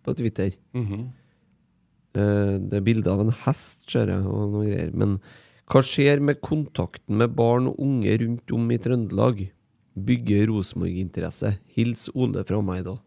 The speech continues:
Speaker 1: står det.
Speaker 2: Ja. Eh, det var jo et godt spørsmål. Dere der var tema på, på siste styremøte. Eh, og Rosenborg-styret, eh,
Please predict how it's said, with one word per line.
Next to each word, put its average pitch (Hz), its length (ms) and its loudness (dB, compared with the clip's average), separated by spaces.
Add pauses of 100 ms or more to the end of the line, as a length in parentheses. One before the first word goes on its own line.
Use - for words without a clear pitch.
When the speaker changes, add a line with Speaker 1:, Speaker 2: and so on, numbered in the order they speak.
(180)
Speaker 1:
står - 140 -8
det. 123 80 -12 (1500)
Speaker 2:
Ja. 113 200 0 (680)
Eh, 107 840 -6 (300)
det 110 140 -12
var 104 160 -8
jo 95 120 -8
et 104 200 -14
godt - 220 -14
spørsmål. - 580 -16
Dere 113 120 -8
der 104 160 -8
var 123 120 -8
tema 95 420 -4
på, 101 840 -6
på 110 100 -14
siste - 380 -12
styremøte. 104 640 -10 (340)
Eh, 107 920 -10 (340)
og 107 500 -6 (320)
Rosenborg-styret, 95 800 -8 (580)
eh, 123 280 -10